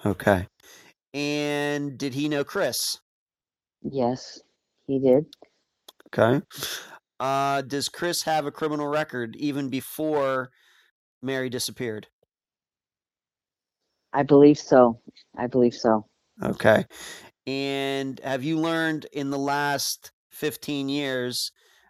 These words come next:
Speaker 1: that Chris was a bit of a drug dealer?
Speaker 2: Amongst, yes, among, uh,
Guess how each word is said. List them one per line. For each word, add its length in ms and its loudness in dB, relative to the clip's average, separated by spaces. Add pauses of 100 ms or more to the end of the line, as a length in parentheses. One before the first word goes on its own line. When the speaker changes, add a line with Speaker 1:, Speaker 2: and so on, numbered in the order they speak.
Speaker 1:
that 480 -4 (640)
Chris 420 -4
was 200 -4
a 40 -6
bit 200 -6
of 80 -6
a 40 -8
drug 260 -4
dealer? 380 -8 (1300)
Speaker 2:
Amongst, 920 2
yes, 440 6
among, 540 6
uh, 80 -2